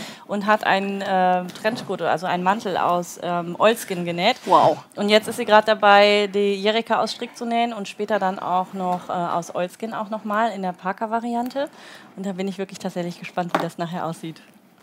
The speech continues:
Speaker 1: Die Jerika ist übrigens das Schnittmuster jetzt gerade, was im Premium-Bereich diesen Monat da ist. Und im nächsten Monat nähen wir auch einen Rock. Ähm, und zwar von Echt Knorke, die Schöne Lene. Genau, so heißt der Rock. Also, äh, es ist,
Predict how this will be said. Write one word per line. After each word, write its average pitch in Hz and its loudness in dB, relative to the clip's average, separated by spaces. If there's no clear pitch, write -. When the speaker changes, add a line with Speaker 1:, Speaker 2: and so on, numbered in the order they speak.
Speaker 1:
Die 202 -2
Jerika 262 8
ist 233 6
übrigens 220 -4
das 220 -6
Schnittmuster 226 -6
jetzt 208 0
gerade, 202 2
was 185 0
im 190 -8
Premium-Bereich 202 -4
diesen 196 -10
Monat 240 -4
da 233 2
ist. 233 -8
Und 202 -10
im 190 -8
nächsten 208 -8
Monat 202 -4
nähen 185 -2
wir 170 -2
auch 254 -2
einen 311 -2
Rock. 302 2
Ähm, 214 2
und 202 -6
zwar 196 2
von 180 -4
Echt - -10
Knorke, 190 -2
die 196 -6
Schöne 196 2
Lene. 143 -4
Genau, 170 -10
so 170 -12
heißt 165 -14
der 180 -8
Rock. 156 -10
Also, 185 0
äh, - -2
es - -10
ist, - -10